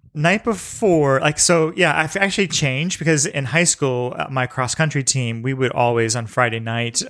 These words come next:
go out and we would go, I lived in Saint Louis, we'd always go to the pasta company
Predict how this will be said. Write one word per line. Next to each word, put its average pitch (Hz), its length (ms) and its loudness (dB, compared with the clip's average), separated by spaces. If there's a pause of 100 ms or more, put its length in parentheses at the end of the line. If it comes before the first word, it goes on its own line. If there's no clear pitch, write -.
(120)
go 120 220 2
out 113 280 0
and 120 140 -8
we 117 140 -4
would 117 160 -8
go, 113 260 0
I 120 140 0
lived 117 160 -6
in 117 80 -6
Saint 123 220 -4
Louis, 117 260 -6
we'd 117 120 -4
always 113 200 -4
go 113 80 -8
to 107 60 -10
the 104 80 -16
pasta - 460 -2
company 185 540 2